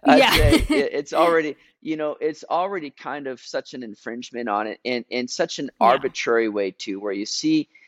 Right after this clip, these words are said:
Speaker 2: you know, uh, I, I just can't get over the fact that we're okay with, you know, flying on airplanes where people are all huddled together,
Speaker 1: <laughs> Yeah.
Speaker 2: and yet, you know, churches can't congregate together. And we've been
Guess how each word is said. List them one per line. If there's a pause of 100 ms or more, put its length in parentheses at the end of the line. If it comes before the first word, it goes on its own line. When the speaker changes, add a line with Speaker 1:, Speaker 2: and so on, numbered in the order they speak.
(180)
Speaker 2:
you
know, (140)
uh, (360)
I,
I
just
can't
get
over
the
fact
that
we're
okay
with, (380)
you
know,
flying
on
airplanes
where
people
are
all
huddled
together,
Speaker 1:
<laughs>
Yeah.
Speaker 2:
and
yet,
you
know,
churches
can't
congregate
together.
And
we've
been